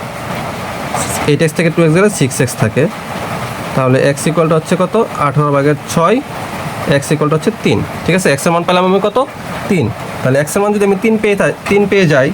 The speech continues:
তাহলে এখন আমি কি করতে পারবো? তো আমি এখন পিতার বর্তমান ব-, বর্তমান বয়স এবং পুত্রের বর্তমান বয়সটা পেয়ে যাব। তাহলে সুতরাং পুত্রের বর্তমান বয়স,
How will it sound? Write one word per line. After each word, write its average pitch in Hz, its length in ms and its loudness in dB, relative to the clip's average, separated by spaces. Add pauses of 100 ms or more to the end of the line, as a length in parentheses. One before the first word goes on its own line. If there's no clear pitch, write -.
তাহলে 160 240 2
এখন 165 160 2
আমি 185 140 4
কি 196 80 0
করতে 196 240 0
পারবো? 208 260 2 (1700)
তো 143 120 4
আমি 147 160 4
এখন 208 220 2 (300)
পিতার 185 240 0
বর্তমান 180 420 2
ব-, 160 120 -2 (960)
বর্তমান 165 360 2
বয়স 175 140 2
এবং 165 120 2
পুত্রের 185 260 0
বর্তমান 175 280 0
বয়সটা 160 220 0
পেয়ে 170 260 -2
যাব। 101 100 0 (120)
তাহলে 127 140 2
সুতরাং 160 340 0 (2750)
পুত্রের 165 420 2 (2250)
বর্তমান 147 480 2
বয়স, 127 320 2